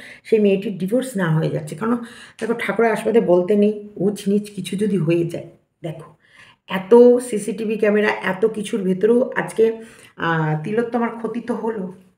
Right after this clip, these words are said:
হলো তো, ক্ষতি তো হলো। আর যার হলো তার হলো, যার কোলখালি হলো তার মায়ের হলো। শোনো, আয়, আন্দোলন হচ্ছে,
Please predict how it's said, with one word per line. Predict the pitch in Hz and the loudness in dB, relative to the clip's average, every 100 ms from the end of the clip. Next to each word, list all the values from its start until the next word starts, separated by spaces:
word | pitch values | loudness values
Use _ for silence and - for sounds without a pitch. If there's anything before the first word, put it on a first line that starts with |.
| _ 170 | _ -4
হলো | 208 | -4
তো, | - 240 208 - - - _ - | -2 -4 -6 -10 -18 -20 _ -6
ক্ষতি | 220 254 | -2 0
তো | 269 | 4
হলো। | 240 226 175 - - - - | 6 6 2 -4 -12 -20 -6
আর | 175 156 | -2 0
যার | - 220 226 | 2 4 6
হলো | 226 254 277 - - - | 6 6 4 -2 -12 -8
তার | 151 | -4
হলো, | 151 156 - 143 - | 0 -2 -4 -4 2
যার | 208 208 233 | 2 4 4
কোলখালি | 233 233 240 | 4 4 4
হলো | 254 | 4
তার | 269 254 196 | 6 4 2
মায়ের | 170 185 196 180 | 2 4 4 2
হলো। | 156 - - - - | -2 -8 -14 -20 -4
শোনো, | - 262 262 | 2 2 4
আয়, | 196 202 202 - | 4 4 4 2
আন্দোলন | 180 202 220 220 226 | 2 4 6 4 2
হচ্ছে, | 196 196 - 214 | -2 -4 4 6